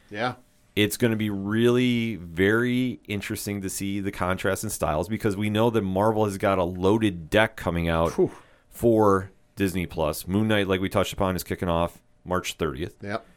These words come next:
Speaker 2: And then that's going six episodes, as it was announced.
Speaker 1: Right.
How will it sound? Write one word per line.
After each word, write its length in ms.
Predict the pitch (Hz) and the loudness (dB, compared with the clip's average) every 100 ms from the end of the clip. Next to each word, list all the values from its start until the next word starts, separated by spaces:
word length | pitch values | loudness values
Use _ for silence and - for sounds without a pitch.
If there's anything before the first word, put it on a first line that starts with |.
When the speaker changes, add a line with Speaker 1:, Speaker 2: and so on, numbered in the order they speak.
| _ - | _ -2
Speaker 2:
And 220 | 98 98 | 0 4
then 200 | 104 104 | 4 4
that's 200 | 98 107 | 2 2
going 260 | - 101 90 | 2 2 2
six 320 | - 123 - | 0 0 0
episodes, 480 | 90 80 - 78 73 | -2 -2 -4 -4 -2
as 140 | 78 | -4
it 60 | 80 | -2
was 180 | 80 76 | -4 -4
announced. 380 | 73 67 76 | -6 -8 -10
Speaker 1:
Right. 300 | 92 90 90 | -8 -6 -6